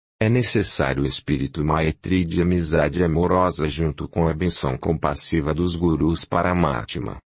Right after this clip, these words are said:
É necessário conhecimento das verdades divinas e de suas qualidades para florescer. Podemos entender que, uma vez que o corpo e a alma são diferentes aqui na Terra,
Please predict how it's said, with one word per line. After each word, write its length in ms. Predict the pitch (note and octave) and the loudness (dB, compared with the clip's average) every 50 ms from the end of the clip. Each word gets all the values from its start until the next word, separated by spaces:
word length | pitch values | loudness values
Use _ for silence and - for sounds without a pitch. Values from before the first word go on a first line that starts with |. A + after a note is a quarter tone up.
| _ _ _ _ _ _ _ _ | _ _ _ _ _ _ _ _
É 100 | - A2 | 0 2
necessário 760 | A2+ A#2+ B2 A#2 - A#2+ G2 - - - F2 D#2+ D2+ D2+ D#2 | 2 2 2 2 2 0 0 0 0 -2 0 0 0 -2 -4
conhecimento 880 | D2 - D2 C#2+ C2+ B1+ B1+ - - - C#2 C2+ C#2 C#2 C2+ C2+ - C#2+ | -4 -2 -2 -2 0 0 0 0 0 0 0 0 0 0 -2 -4 -4 -4
das 200 | C2+ C#2+ C#2+ C#2 - | -4 -2 -4 -2 0
verdades 680 | - F2 E2+ D#2+ C#2+ C#2+ C#2+ C2+ C2+ C2+ C2+ - - | 2 2 2 2 2 0 0 0 0 -2 -4 -8 -6
divinas 600 | - E2+ E2+ C#2 C#2+ D2+ D#2 D#2+ D#2+ D#2 C#2+ D#2+ | -4 -4 -4 -4 -2 -2 0 2 2 0 0 0
e 80 | F2+ F2 | -2 -2
de 160 | D#2 - E2 | -2 -4 -4
suas 300 | - - - G2+ F#2 - | -4 -2 -2 -2 -2 -2
qualidades 840 | - - G2+ G2 G2 G2 F2+ D#2+ D#2+ D#2+ D2+ D#2+ D#2 D2+ D2+ - - | 0 0 0 2 2 0 0 2 2 2 2 0 -2 -2 -4 -6 -4
para 340 | - D#2 D2+ D#2 D#2+ E2+ E2+ | -2 -2 0 0 0 0 -2
florescer. 800 | - - G2+ G#2 G2+ G2+ G2 F#2+ - - - C#2 A1+ G1+ - - - _ _ _ _ _ _ _ _ - | 0 0 2 2 2 2 0 -2 -2 -2 -2 -4 -4 -6 -8 -12 -18 _ _ _ _ _ _ _ _ 0
Podemos 580 | - G#2 G#2+ F#2+ E2+ G2+ F#2+ F#2 F#2+ F2+ D#2+ | 2 2 2 2 2 2 2 2 2 0 0
entender 600 | F#2+ G2 F#2+ G#2+ G2+ F#2+ D2+ C2 C2 B1+ A1 G1+ - _ _ | -2 0 0 0 0 0 0 -2 -2 -4 -4 -6 -10 _ _
que, 400 | - - - D2 B1 - - - _ _ _ _ _ - | -8 -4 -2 -2 -2 -4 -8 -14 _ _ _ _ _ -2
uma 220 | F#2 F#2 F2+ E2+ D#2 | 0 2 2 2 2
vez 320 | C#2 - E2 D2+ - - | 0 0 0 0 0 -2
que 100 | - - | -2 -4
o 80 | D#2 D2 | -4 -4
corpo 380 | - - F#2+ F2 D#2+ - G2 | -2 0 0 0 0 0 0
e 100 | G2 G2 | 2 4
a 60 | G2+ G2 | 4 4
alma 320 | F2 D#2+ D2 C#2+ C2+ C2 | 2 2 0 -2 -4 -4
são 300 | C2 - - F#2+ F#2 F#2 | -4 -2 0 0 0 0
diferentes 760 | D#2 D#2+ D2+ - - D2 C#2 C#2 D2 D2 - - F#2 F2 E2+ | 0 0 -2 -2 -2 -2 0 0 -2 -2 -2 -2 0 0 2
aqui 400 | F2 E2 - - - - G2 F#2+ | 0 0 -2 -6 -4 -2 0 0
na 160 | F#2+ G2 F#2+ | 2 0 -2
Terra, 580 | - - F#2 D#2 C#2 B1 A#1 A#1+ A#1 - B1 | -2 -2 -2 0 0 -2 -4 -6 -10 -12 -12